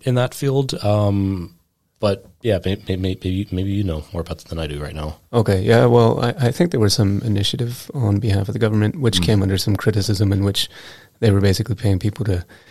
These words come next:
Speaker 2: dig dirt back into the ditches to restore the wetlands.
Speaker 1: Yeah.
Speaker 2: <laughs> So, yeah, I mean, that, that, uh, speaks to,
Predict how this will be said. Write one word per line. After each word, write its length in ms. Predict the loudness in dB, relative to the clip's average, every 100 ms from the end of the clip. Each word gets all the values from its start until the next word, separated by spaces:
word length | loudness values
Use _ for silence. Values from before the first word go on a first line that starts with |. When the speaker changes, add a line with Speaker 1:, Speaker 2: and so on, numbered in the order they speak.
| -20 _ -12
Speaker 2:
dig 360 | -2 0 0 -8 -18 _ _ _ _ -4
dirt 280 | 0 0 0
back 240 | 2 2 2
into 200 | 0 0
the 100 | 2
ditches 480 | 2 2 2 0 -2
to 220 | -2 0
restore 380 | 2 2 2 4
the 80 |
wetlands. 480 | 4 4 4 2 0 -12 -14 -6
Speaker 1:
Yeah. 180 | -6 -6
Speaker 2:
<laughs> 40 | -10 -6 -6 -8 0 2 6 6 6 4
So, 300 | 2 4 6
yeah, 260 | 4 4 4
I 100 | 4
mean, 180 | 4 4
that, 180 | 0 -4 _
that, 360 | -8 -8 -4 -2
uh, 280 | 0 -2
speaks 400 | -4 -2 0 -2
to, 320 | -2 0 0